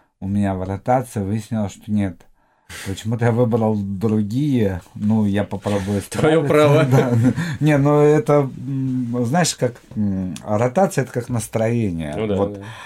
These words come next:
Speaker 1: а, не как там в русском радио, кто занёс, тут <laughs> ротируется, да? А
Speaker 2: Нет, ну щас, я думаю, такого уже
Speaker 1: Ну,
Speaker 2: нет.
Speaker 1: у многих щас такого нету, но всё равно попасть нереально. То есть в чём
Speaker 2: Ну,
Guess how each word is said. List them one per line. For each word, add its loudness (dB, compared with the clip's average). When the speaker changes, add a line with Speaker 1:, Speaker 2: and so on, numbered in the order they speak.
Speaker 1:
а, 0
не 0
как 0
там 0
в 0
русском -2
радио, -2
кто -12
занёс, -4
тут -10
<laughs> -2
ротируется, 0
да? 2
А -4
Speaker 2:
Нет, -2
ну -4
щас, 0
я 2
думаю, 0
такого -2
уже -4
Speaker 1:
Ну, 6
Speaker 2:
нет. 4
Speaker 1:
у 2
многих 2
щас 2
такого 0
нету, 0
но 2
всё -2
равно 2
попасть -2
нереально. -2
То -6
есть -8
в -14
чём 0
Speaker 2:
Ну, 2